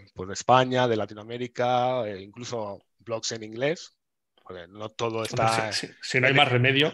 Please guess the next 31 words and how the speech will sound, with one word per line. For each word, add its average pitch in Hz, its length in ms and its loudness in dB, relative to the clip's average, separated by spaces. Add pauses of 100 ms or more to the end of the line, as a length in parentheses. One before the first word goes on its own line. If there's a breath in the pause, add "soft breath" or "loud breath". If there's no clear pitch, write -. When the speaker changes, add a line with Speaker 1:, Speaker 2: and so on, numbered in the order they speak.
Speaker 1:
<laughs> - 1000 2
Speaker 2:
De 139 160 8
hecho, 160 220 6
Speaker 1:
Ya. 139 120 10
Speaker 2:
la 147 100 6
mayoría 143 420 6
está 180 160 8
en 147 60 8
inglés. 127 440 6
Y 123 40 -6
una 123 120 4
de 139 60 8
las 131 160 2
cosas 135 340 0
que - 100 -2
estamos 139 300 4
intentando 131 500 4
hacer 123 220 2
algunos, 147 680 6
y 120 60 -2
de 110 100 -2
ahí 113 120 0
este 107 240 -4
podcast, 131 400 2
por 120 100 0
ejemplo, 131 260 -2
es 135 60 -2
generar 117 320 2
contenido 120 380 2
en 127 60 0
castellano. 120 580 -2